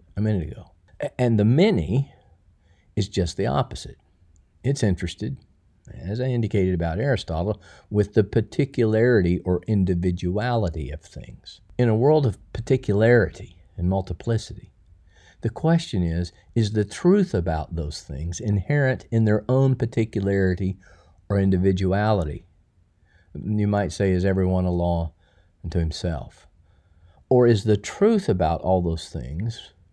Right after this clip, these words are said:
their basic oneness? And, and perhaps now you'll see <laughs> what I was getting at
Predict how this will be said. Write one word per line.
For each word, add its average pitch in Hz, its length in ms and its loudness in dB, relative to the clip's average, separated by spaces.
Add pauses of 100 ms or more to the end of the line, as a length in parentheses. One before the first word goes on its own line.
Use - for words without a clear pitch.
(420)
their 104 140 2
basic 90 480 -2
oneness? 110 880 -4 (1160)
And, 90 220 -4
and 98 120 -4
perhaps 98 320 -2
now 92 160 -2
you'll 90 140 0
see 92 160 0
<laughs> - 0 -
what 85 180 0
I 73 60 -2
was 87 140 -4
getting 85 360 -2
at 82 220 -6